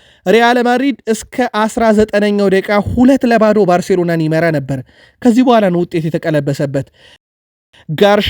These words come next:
አስራ ዘጠነኛው ደቂቃ ላይም ባርሴሎናን ሁለት ለአንድ እንዲመራ አደረገ። ላሚን ያማል ሠላሳ ሁለተኛው ደቂቃ ላይም አቻ አድርጎ ልክ ክርስቲያኖ ሮናልዶ የባርሴሎና ደጋፊዎችን ተረጋጉ ባለበት መንገድ ደስታውን ገለጸ።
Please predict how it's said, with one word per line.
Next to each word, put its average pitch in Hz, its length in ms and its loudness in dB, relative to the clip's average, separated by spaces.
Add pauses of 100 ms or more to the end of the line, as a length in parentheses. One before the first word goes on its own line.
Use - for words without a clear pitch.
አስራ 208 240 0
ዘጠነኛው 190 520 0
ደቂቃ 175 200 -2 (100)
ላይም 190 200 2 (200)
ባርሴሎናን 175 680 0
ሁለት 180 280 2
ለአንድ 175 260 0
እንዲመራ 160 520 0
አደረገ። 196 420 2 (600)
ላሚን 214 440 2
ያማል 226 380 0
ሠላሳ 196 360 -2
ሁለተኛው 196 480 -2
ደቂቃ 185 200 -4 (100)
ላይም 196 200 2 (160)
አቻ 185 300 -4
አድርጎ 180 320 0 (140)
ልክ 240 180 0 (120)
ክርስቲያኖ 190 640 -2
ሮናልዶ 165 380 -2 (600)
የባርሴሎና 202 720 0
ደጋፊዎችን 196 600 -2
ተረጋጉ 196 640 2
ባለበት 165 440 0
መንገድ 156 320 -2
ደስታውን 160 460 -2
ገለጸ። 185 360 2